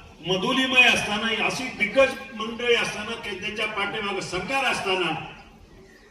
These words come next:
कोकण रेल्वेमध्ये, कोकणामध्ये रेल्वे धावण्यासाठी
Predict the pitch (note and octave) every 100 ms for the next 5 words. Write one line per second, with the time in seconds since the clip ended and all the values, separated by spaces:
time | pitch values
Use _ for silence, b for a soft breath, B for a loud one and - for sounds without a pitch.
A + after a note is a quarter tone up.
0 | - G3 G#3 G#3+ A3 G3+ G3+ G3+ G3+ F#3+
1 | - F3 F#3 G#3+ G#3 F#3+ F#3+ F#3 F#3 F3+
2 | F#3 F#3 D3+ E3+ F3 F3 E3+ F3 G3+ -